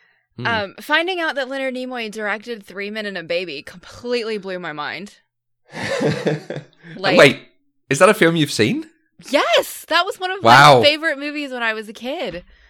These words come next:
Speaker 1: Stop the podcast, Mandy's seen a movie. <laughs> Everyone finish your drinks. <laughs>
Speaker 2: Yeah, yeah, no, and I,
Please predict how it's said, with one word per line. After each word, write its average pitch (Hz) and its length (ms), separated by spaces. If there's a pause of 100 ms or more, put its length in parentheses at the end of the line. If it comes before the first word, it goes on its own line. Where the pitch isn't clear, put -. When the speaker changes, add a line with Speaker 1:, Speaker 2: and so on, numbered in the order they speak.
(360)
Speaker 1:
Stop - 280
the - 80
podcast, 127 420
Mandy's 113 300
seen 113 140
a 117 40
movie. 98 300 (260)
<laughs> - 80 (1160)
Everyone 151 280
finish 135 300
your 123 80
drinks. 104 420 (340)
<laughs> - 60 (1120)
Speaker 2:
Yeah, 269 360
yeah, 247 280
no, 233 280
and 202 200
I, - 320